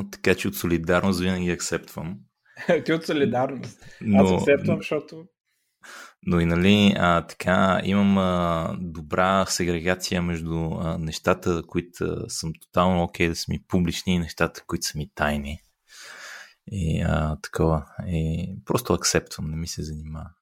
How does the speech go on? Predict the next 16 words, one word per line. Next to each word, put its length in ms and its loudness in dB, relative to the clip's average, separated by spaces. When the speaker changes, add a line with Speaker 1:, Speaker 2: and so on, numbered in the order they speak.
Speaker 1:
Или, 240 4
в 20 2
смисъл, 400 -2
като 120 -18
ти 100 0
е 60 2
някакъв 300 -2
такъв 240 -4
сайт, 460 0
ако 600 -2
много 280 6
ме 140 4
дразни 380 0
всичко 360 -12
това, 220 -2
просто 480 -10